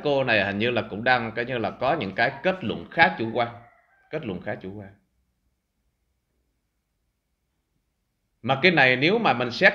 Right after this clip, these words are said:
cho kỹ đó, thì nó cũng là hoàn toàn là chuẩn xác, đúng không? Cái nghiên cứu sinh của người ta đó, nếu như mà người ta từ mà bằng cử nhân trở lên,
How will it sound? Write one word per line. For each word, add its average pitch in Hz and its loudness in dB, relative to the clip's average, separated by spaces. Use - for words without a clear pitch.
cho 156 4
kỹ 127 2
đó, 196 0
thì 139 2
nó 127 4
cũng 127 -2
là 131 4
hoàn 107 0
toàn 101 0
là 95 0
chuẩn 107 -6
xác, 160 -8
đúng 156 -6
không? 139 -12
Cái 190 4
nghiên 202 4
cứu 208 6
sinh 208 2
của 165 0
người 175 0
ta 170 6
đó, 180 0
nếu 180 4
như 208 2
mà 143 2
người 120 -2
ta 151 2
từ 139 0
mà 113 2
bằng 113 0
cử 113 0
nhân 156 -2
trở 117 2
lên, 156 6